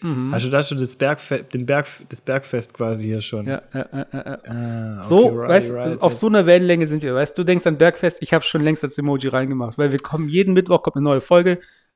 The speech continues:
Speaker 1: und heute haben wir Dienstag, morgen kommt die neue Folge. So läuft's. So muss es laufen.
Speaker 2: Wir müssen,
Speaker 1: Es
Speaker 2: wir
Speaker 1: gibt
Speaker 2: beenden schon uns gegenseitig die Sätze, oder? So, so weit sind wir
Speaker 1: Ja,
Speaker 2: schon.
Speaker 1: ich, echt irgendwie,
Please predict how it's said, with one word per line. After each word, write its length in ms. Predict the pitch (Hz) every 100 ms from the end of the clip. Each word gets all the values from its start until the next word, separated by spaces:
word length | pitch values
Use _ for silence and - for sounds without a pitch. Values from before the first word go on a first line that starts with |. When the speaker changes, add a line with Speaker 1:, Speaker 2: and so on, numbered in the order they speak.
| _ -
Speaker 1:
und 340 | 156 151 - - -
heute 240 | 185 190
haben 160 | 180 175
wir 80 | 156
Dienstag, 580 | 170 170 170 156 156
morgen 240 | 147 147 151
kommt 160 | 143
die 40 | 143
neue 160 | 139 131
Folge. 480 | - 143 143 139 - _
So 220 | - 139
läuft's. 460 | 135 123 120 - -
So 220 | _ 156 165
muss 240 | 175 175
es 180 | 160 -
laufen. 420 | 131 131 127 113 - _ _ _
Speaker 2:
Wir 180 | 135 123
müssen, 80 | 147
Speaker 1:
Es 80 | 147
Speaker 2:
wir 40 | 135
Speaker 1:
gibt 60 | 131
Speaker 2:
beenden 260 | 139 151
schon 160 | 165 160
uns 160 | 143 -
gegenseitig 500 | 156 147 147 143 -
die 60 |
Sätze, 360 | - 143 139 117
oder? 120 | 127 120
So, 200 | 131 123
so 160 | 135
weit 180 | 131 123
sind 120 | 117
wir 80 | 135
Speaker 1:
Ja, 140 | 165 135
Speaker 2:
schon. 80 | 120
Speaker 1:
ich, 260 | - -
echt 240 | - - -
irgendwie, 520 | 143 151 143 139